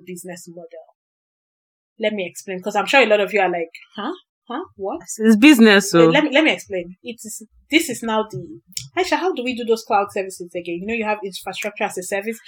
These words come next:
Speaker 1: This is terrorism as
Speaker 2: Terrorism
Speaker 1: a service.
Speaker 2: as a service. <laughs>
Speaker 1: Exactly. That's, this is, this is a task. This T A S.
Speaker 2: The T A S.
Speaker 1: So the way this works, the reason I say terrorism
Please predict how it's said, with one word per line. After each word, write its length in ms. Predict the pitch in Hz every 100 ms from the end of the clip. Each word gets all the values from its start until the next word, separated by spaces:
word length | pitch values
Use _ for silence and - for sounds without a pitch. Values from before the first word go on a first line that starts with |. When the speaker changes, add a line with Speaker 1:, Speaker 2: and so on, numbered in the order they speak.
| -
Speaker 1:
This 180 | 233 240
is 140 | 233 -
terrorism 600 | 233 220 208 202 185 175
as 40 | 370
Speaker 2:
Terrorism 600 | 359 381 403 381 415 320
Speaker 1:
a 80 |
service. 100 | 285
Speaker 2:
as 180 | 285 -
a 40 | 320
service. 560 | 302 262 269 - - - -
<laughs> 140 | -
Speaker 1:
Exactly. 500 | 214 - - - -
That's, 260 | 202 381 233 196
this 180 | 214
is, 160 | 180 - 208
this 140 | 294
is 80 | -
a 100 | 370
task. 240 | - 508 466 415 440 - _ 226
This 180 | 226
T 240 | - 262 226
A 300 | 208 190 170
S. 80 | -
Speaker 2:
The 160 | 330
T 80 | 339 494
A 20 | 370 - - 640 - - 740 -
S. 100 | -
Speaker 1:
So 380 | 214 196 185 - _ _ _
the 180 | 226 254
way 200 | 339 302
this 260 | 226 - 190
works, 360 | 196 151 - 202
the 80 | 196
reason 320 | 202 285 269 196
I 80 |
say 180 | 180 208 196
terrorism 520 | 196 185 180 175